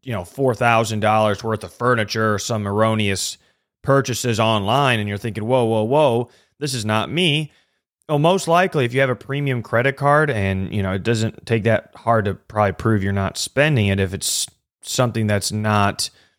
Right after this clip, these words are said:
even, like, within your local municipality that it's being spent on. Say it's like you're living in Florida and it's being spent in Kansas. You're like, "What's going on here? I've never even been to Kansas before." So, but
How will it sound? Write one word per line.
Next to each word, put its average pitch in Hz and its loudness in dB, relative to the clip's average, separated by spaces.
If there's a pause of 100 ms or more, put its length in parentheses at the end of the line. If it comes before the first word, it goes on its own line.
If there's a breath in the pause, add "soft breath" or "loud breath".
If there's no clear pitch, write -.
(140)
even, 113 2
like, 101 2
within 110 2
your 101 4
local 101 2
municipality 98 -2
that 87 -2
it's 85 -6
being 95 -6
spent 120 -2
on. 92 -4
Say 98 -2
it's - -4
like 95 -2
you're 101 -2
living 95 -2
in 92 -4 (360)
Florida 110 4
and 98 2
it's 92 0
being 104 0
spent 101 0
in 95 -4
Kansas. 110 0
You're 90 -2
like, 92 -6
"What's 98 -6
going 95 0
on 98 2
here? 85 -6
I've 87 -4
never 90 -2
even 90 -4
been 90 -4
to 87 -4
Kansas 87 -4
before." - -8 (800 soft breath)
So, 104 0 (500)
but 143 2